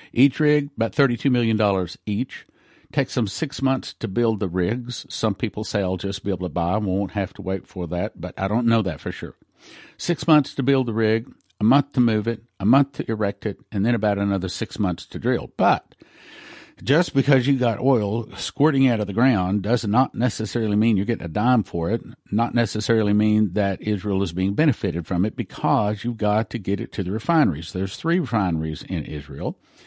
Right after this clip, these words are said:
and any one of those refineries, my estimate, again, I'm not in the oil business yet. <laughs> I mean, I'm president and C E O of an oil company, but, I mean, I don't know a lot about the oil business. This is,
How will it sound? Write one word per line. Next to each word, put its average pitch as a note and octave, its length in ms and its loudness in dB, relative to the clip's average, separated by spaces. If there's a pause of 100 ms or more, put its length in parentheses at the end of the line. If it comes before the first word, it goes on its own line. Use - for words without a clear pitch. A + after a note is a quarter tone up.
(440)
and B2 340 2
any C#3 180 4
one E3 300 4
of C3+ 80 2
those A2+ 220 2
refineries, G2+ 680 0 (280)
my G2 320 0
estimate, G#2+ 580 -2
again, D#2 220 -6
I'm D#2 120 -4
not F#2+ 200 -2
in G#2+ 60 -2
the G2+ 60 2
oil G2+ 180 2
business F#2 500 -4 (100)
yet. F2 420 -2
<laughs> - 40 -12
I - 180 -12 (220)
mean, E2+ 160 -4
I'm D#2+ 80 -4
president G2+ 360 0
and F2 60 -4
C A2 140 0
E - 20 2
O F2 100 2
of D#2+ 80 -4
an E2+ 60 -2
oil A#2 240 4
company, E2+ 380 -4
but, F2+ 280 -4
I F#2 80 -2
mean, F#2 220 2
I F2+ 140 0
don't A#2 240 2
know A2 180 2
a A2 40 2
lot G#2 200 2
about F#2+ 220 -6
the G#2 80 -6
oil B2 180 2
business. E2 380 -8
This F2+ 160 -6
is, E2 200 -8